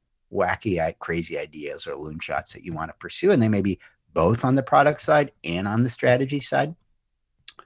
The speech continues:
And at the end of that one or two day period, you say, "Okay, team, we are now gonna take off the wild, crazy artist hat, and we're gonna put back on our soldier hat,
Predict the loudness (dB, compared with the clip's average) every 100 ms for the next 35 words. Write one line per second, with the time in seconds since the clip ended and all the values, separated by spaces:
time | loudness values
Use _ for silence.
0 | _ _ _ _ _ _ _ 2 4 4
1 | 4 6 6 6 6 4 2 0 2 0
2 | -2 0 0 -2 0 2 2 0 -4 -8
3 | _ _ _ _ -14 -6 0 2 2 0
4 | -2 -8 -20 _ _ _ _ _ _ _
5 | _ _ _ _ -6 -2 -2 -4 _ _
6 | _ _ _ _ _ _ _ _ _ _
7 | _ _ _ _ _ -2 0 2 2 2
8 | 0 -2 -4 2 4 4 0 0 0 0
9 | -2 -2 -4 -2 -2 -2 -4 -6 -4 -4
10 | -6 -18 _ _ _ -4 -2 -2 -6 -2
11 | -4 0 0 0 -4 -4 -4 -4 -4 -4
12 | -6 -8 -4 -4 -4